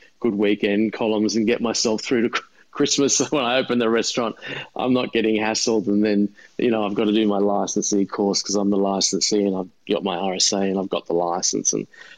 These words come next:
I sort of said, "Oh, you know what? That was gonna be like, I'll never get that seven hours back doing that course on, online, but, but I might as well just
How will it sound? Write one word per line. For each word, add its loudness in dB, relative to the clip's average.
I -2
sort 0
of 0
said, 0
"Oh, 0
you 2
know 2
what? 2
That -2
was 0
gonna 0
be 2
like, -2
I'll 0
never 2
get 0
that -2
seven 0
hours -2
back -4
doing 2
that -2
course -2
on, -6
online, -2
but, -2
but -2
I 0
might 2
as 0
well 0
just -4